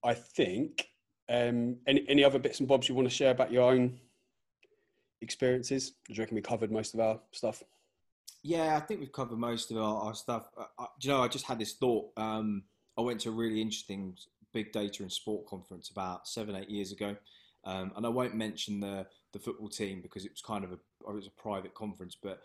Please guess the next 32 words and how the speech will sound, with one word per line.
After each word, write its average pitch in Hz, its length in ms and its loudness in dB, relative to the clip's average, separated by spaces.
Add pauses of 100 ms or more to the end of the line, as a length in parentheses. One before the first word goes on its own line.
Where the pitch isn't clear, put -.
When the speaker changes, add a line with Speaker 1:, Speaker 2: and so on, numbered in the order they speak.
(280)
Speaker 2:
this 110 100 -12
is 104 40 -10
one 104 120 -2
of - 20 -6
the 92 80 -8
biggest 92 280 -8
football - 180 -16
clubs 101 260 -8
in 90 60 -14
the 87 60 -12
world, 90 460 -6
and 98 120 -8
their 95 160 -10
head 98 260 -8
of, - 680 -14
um, 87 360 -12 (640)
sort - 200 -16
of 104 60 -4
S - 160 -8
and 95 60 -12
C, 95 320 -6
and, 90 180 -12
and 87 220 -16
they 87 80 -12
had 87 160 -14
a, 85 40 -16 (200)
they 95 60 -16
had 92 100 -18
a 87 100 -16
rehab 92 320 -10
specialist - 520 -14
there, 92 260 -8